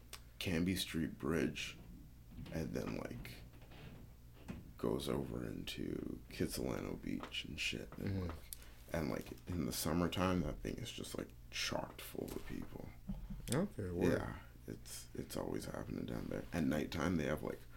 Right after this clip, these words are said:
Speaker 1: little pop-up raves on the beach and shit. Like,
Speaker 2: Okay.
Speaker 1: D Js just show up and start spinning, and there's, like, two hundred people just dancing on the sand.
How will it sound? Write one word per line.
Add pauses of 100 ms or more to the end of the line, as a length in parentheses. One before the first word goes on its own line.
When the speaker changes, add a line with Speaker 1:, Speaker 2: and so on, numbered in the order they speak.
(540)
Speaker 1:
little
pop-up
raves
on
the
beach
and
shit.
Like,
Speaker 2:
Okay.
Speaker 1:
D
Js
just
show
up
and
start
spinning,
and
there's,
like,
two
hundred
people
just
dancing
on
the
sand.